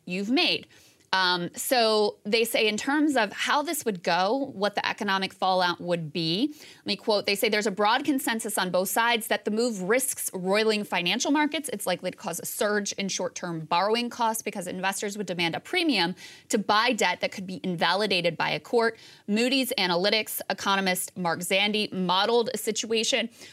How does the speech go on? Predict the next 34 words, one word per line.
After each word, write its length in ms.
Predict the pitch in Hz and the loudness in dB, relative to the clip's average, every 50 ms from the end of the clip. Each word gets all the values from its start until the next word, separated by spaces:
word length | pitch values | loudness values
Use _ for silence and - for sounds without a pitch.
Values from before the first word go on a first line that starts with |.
| - - - | -20 -10 -4
What 160 | - 208 - | 0 0 0
he 400 | - - - - 311 311 311 320 | -2 -4 -8 -2 0 0 2 2
believes 380 | 277 285 262 254 247 240 247 233 | 2 2 2 2 0 0 -2 0
would 100 | 220 226 | -2 -2
happen 480 | - - 226 220 208 208 226 208 208 196 | 0 0 0 0 0 0 0 -2 -2 -2
is 160 | - 185 175 | -4 -4 -2
there 120 | 185 180 180 | 0 0 0
would 140 | 180 180 | 0 -2
be 80 | - 143 | -2 -4
short-term 600 | 175 - - - 269 294 - - - - 285 277 269 | -6 -4 -2 0 0 0 0 -2 -2 0 0 2 2
economic 540 | 240 233 233 - - 226 214 214 220 220 - | 0 0 -2 0 0 0 0 0 -2 -4 -2
damage 480 | 190 180 180 175 180 175 175 170 - - | 0 0 2 2 2 2 0 0 -2 -4
as 120 | 185 180 - | -4 -4 -4
people 260 | - 196 170 - - | -4 -8 -8 -10 -10
freaked 360 | - - 247 254 240 - - | -4 0 0 0 0 2 0
out 180 | 240 220 214 - | 0 2 0 0
and 80 | 190 | -2
this 140 | 170 170 - | -4 -4 -2
worked 240 | 180 190 196 196 - | -2 -4 -4 -6 -8
its 120 | 185 - | -10 -6
way 140 | - 196 185 | -2 -2 -2
through 160 | 185 - 185 180 | -2 -4 -8 -8
the 60 | 180 | -6
court 280 | - - 285 285 247 - | -4 -2 0 0 0 0
system, 440 | - 202 185 - 185 165 156 156 156 - - - - - - - | -2 -4 -2 0 0 0 0 -2 -6 -10 -16 -20 -20 -14 -8 -4
but 500 | 190 175 - 302 240 196 196 196 - 262 - - | 0 2 2 4 4 2 2 0 -4 -8 -4 0
there 200 | - 214 214 226 | 0 2 4 4
would 140 | 220 202 202 | 2 2 0
be 120 | 196 208 196 | 0 0 0
long-term 680 | 190 190 202 202 208 208 - - 185 190 185 170 165 160 - | 2 2 2 2 0 -2 -6 -6 -4 -4 -4 -6 -8 -8 -2
gains 680 | - 247 285 320 285 214 175 156 156 151 160 190 - - - _ _ _ - | 0 2 2 2 2 2 2 2 2 0 -2 -4 -8 -8 -12 _ _ _ -4
if 480 | - 359 359 226 180 - - - - - _ - - - _ | 0 2 2 2 2 0 -4 -12 -18 -20 _ -20 -20 -12 _
the 80 | - 214 | -8 -4
courts 300 | - - 220 214 214 | 0 0 0 0 0